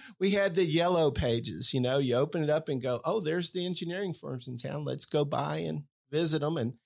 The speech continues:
so I, I landed a job with a company and my boss was a great guy. And I worked with him for about three or four years. And then I had an opportunity. I moved on. They had an opportunity. He moved on, and you don't see anybody or talk to him again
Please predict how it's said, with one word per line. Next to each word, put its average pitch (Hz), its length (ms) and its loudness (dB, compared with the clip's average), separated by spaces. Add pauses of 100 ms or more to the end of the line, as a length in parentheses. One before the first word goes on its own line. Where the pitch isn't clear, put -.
(340)
so 165 480 2 (600)
I, 147 220 0
I 143 100 0
landed 160 440 0
a 156 60 0
job 107 540 -2 (180)
with 127 140 -8
a 135 60 -8
company 123 460 -4
and 135 100 -2
my 131 100 -2
boss 123 420 -4
was 131 160 -4
a 123 60 -6
great 120 320 -6
guy. 104 280 -8
And 117 100 -4
I 131 80 -2
worked 135 360 -6
with 143 200 -4
him 143 100 -8
for 139 120 -12
about 143 240 -10
three 147 240 -8
or 147 40 -6
four 147 240 -8
years. 113 440 -8
And 135 140 -2
then 131 240 0 (540)
I 139 60 -6
had 151 200 0
an 139 80 0
opportunity. 139 680 0
I 127 120 0
moved 139 320 0
on. 131 240 0
They 120 120 -2
had 123 200 -2
an 123 80 -2
opportunity. 123 520 -8
He 160 160 -4
moved 123 320 -4
on, 117 240 -6
and 127 160 -6
you 131 100 -6
don't 139 200 0 (100)
see 262 240 0
anybody 113 400 -2
or 147 120 0
talk 208 320 -8
to 127 120 -2
him 104 120 -4
again 107 400 -10